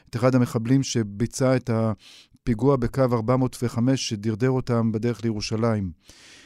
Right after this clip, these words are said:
וניסיתי להגיע גם ליחיא סינואר, ולא אני דיברתי איתו, אבל שלחתי אנשים שעבדו איתי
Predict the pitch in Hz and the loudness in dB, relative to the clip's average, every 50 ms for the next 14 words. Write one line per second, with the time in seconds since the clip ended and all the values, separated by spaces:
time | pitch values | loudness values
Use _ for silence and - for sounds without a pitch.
0 | _ _ - 107 98 120 123 139 135 - 202 190 202 202 185 185 175 156 175 180 | _ _ -10 -4 0 2 4 4 4 4 2 0 2 4 4 4 4 4 2 2
1 | 165 151 165 160 156 151 151 143 - 143 127 - 135 127 127 123 120 120 117 113 | 2 2 0 2 2 0 0 -2 -4 -6 -4 -2 0 2 2 2 2 0 -2 -6
2 | 110 104 _ _ _ _ _ _ - 110 95 104 113 117 117 117 113 - 117 127 | -10 -14 _ _ _ _ _ _ -14 -10 -6 -2 0 0 0 0 -2 -2 2 4
3 | 151 165 175 170 165 156 160 175 156 - 170 135 135 120 117 117 - 135 127 143 | 4 4 4 4 2 2 2 2 0 0 -2 -2 0 2 2 2 0 0 0 -2
4 | - - 151 139 131 127 120 - 147 139 139 131 - - 117 110 104 113 135 143 | -2 -2 -2 0 0 0 0 0 0 0 0 -2 -2 -2 -4 -4 -2 -2 -2 -2
5 | 139 123 - 120 117 120 | -2 -2 -2 -2 0 0